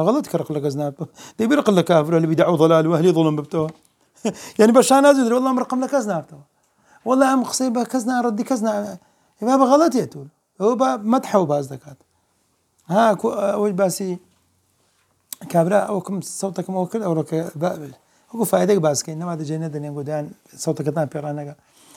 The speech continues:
نەباتیەکان شانازی دەکەن، من نەباتیمە، لە مەجلیسیان لە شوێنانێ، من نەباتیمە، گۆشتی ناخۆم.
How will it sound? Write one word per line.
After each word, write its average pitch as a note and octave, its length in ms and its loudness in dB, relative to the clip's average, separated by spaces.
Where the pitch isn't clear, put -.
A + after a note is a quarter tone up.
نەباتیەکان G3+ 600 4
شانازی G#3+ 360 0
دەکەن، E3+ 160 0
من E3+ 120 -2
نەباتیمە، D#3+ 560 0
لە D#3 100 -2
مەجلیسیان G3 360 -4
لە F3+ 80 -4
شوێنانێ، G#3 320 -8
من A#3 140 0
نەباتیمە، A#3 500 -2
گۆشتی E3 280 -4
ناخۆم. D3 260 -6